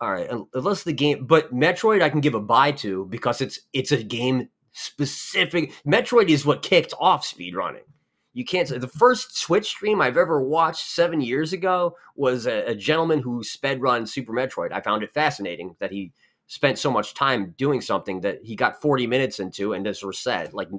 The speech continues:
it was nothing. I was like, "Dude, I do re-, I'm number one at retro achievements and I'm used to this kind of stuff."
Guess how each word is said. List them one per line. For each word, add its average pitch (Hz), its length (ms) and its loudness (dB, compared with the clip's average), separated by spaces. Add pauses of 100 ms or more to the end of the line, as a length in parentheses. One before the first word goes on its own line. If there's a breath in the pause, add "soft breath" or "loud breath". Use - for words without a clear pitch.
it - 60 -12
was 98 160 -8
nothing. 87 420 -4
I 87 40 -4
was 92 160 -4
like, 92 200 -4 (240)
"Dude, 147 300 0 (280 loud breath)
I 151 120 6
do 170 180 4
re-, 143 220 2
I'm 165 260 6
number 170 180 10
one 165 160 10
at 143 100 4
retro 151 280 6
achievements 170 520 2
and 123 120 0
I'm 127 200 2
used 139 240 -2
to 156 80 0
this 151 180 -4
kind 156 160 0
of 151 60 -2
stuff." 160 220 2